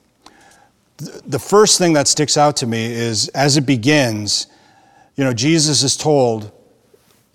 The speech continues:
you know, "Your, your great friend Lazarus is dying. He's dying." In other words, "Come." And then we're told how much Jesus loved them, Martha, Mary, and Lazarus.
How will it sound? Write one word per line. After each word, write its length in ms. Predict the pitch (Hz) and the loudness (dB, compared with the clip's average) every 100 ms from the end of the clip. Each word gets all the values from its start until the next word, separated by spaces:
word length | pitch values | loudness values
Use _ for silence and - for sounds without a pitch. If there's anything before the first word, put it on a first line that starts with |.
| - | -20
you 400 | 147 - - 139 | -20 -16 -8 -6
know, 100 | 123 | -4
"Your, 220 | 117 123 | -4 -6
your 180 | 131 127 | -4 -6
great 360 | 101 160 160 | -2 0 0
friend 280 | - 147 131 | 0 -2 0
Lazarus 800 | 123 131 139 113 101 95 - - _ - | 0 0 0 -2 -6 -6 -8 -10 _ -10
is 160 | 123 | -8
dying. 480 | 101 127 120 107 87 | -2 0 0 -4 -8
He's 220 | - 117 | -10 -10
dying." 520 | 101 135 127 95 90 - _ _ _ _ _ _ _ _ - | -4 -2 -2 -4 -12 -20 _ _ _ _ _ _ _ _ -14
In 120 | - 131 | -6 -2
other 140 | 135 | 0
words, 220 | 127 - | -2 -4
"Come." 480 | - 151 147 98 90 _ _ _ _ _ _ _ _ _ - _ _ 151 | -2 2 2 0 -10 _ _ _ _ _ _ _ _ _ -20 _ _ -2
And 140 | 151 | 2
then 160 | 202 226 | 4 4
we're 140 | 170 | 2
told 420 | - 147 143 143 | 2 2 2 0
how 220 | 139 147 | 0 0
much 300 | 175 175 - 113 | 2 2 0 -2
Jesus 460 | 127 139 147 139 | 0 0 0 0
loved 300 | 196 240 147 | 2 0 0
them, 320 | 123 98 92 - | -4 -6 -10 -8
Martha, 320 | 117 113 131 | -6 -4 -6
Mary, 320 | 107 104 107 | -6 -6 -6
and 140 | 101 95 | -8 -10
Lazarus. 540 | 98 95 101 104 | -10 -10 -12 -18